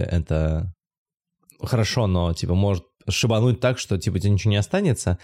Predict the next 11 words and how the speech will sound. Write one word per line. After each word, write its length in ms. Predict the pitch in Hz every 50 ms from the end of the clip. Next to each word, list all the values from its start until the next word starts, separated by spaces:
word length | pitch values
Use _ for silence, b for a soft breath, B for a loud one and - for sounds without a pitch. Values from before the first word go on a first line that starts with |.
| B B B B B
Согласен 540 | - - 131 139 147 175 139 107 - 113 95
с 100 | - -
этим. 240 | 90 85 - - 78
Просто 260 | 113 117 - - 113
я 140 | 110 107 117
хочу 460 | - - - 120 - - 151 139 - - -
именно 340 | - 123 127 127 117 113 110
подвести 380 | 92 117 107 117 117 - - 135
некую 320 | 131 127 113 - 117 113
логику. 460 | 113 110 101 90 85 - - - B B B B B B B B B B _ -
Эм, 640 | - 95 95 92 92 90 90 82 82 85 85 - -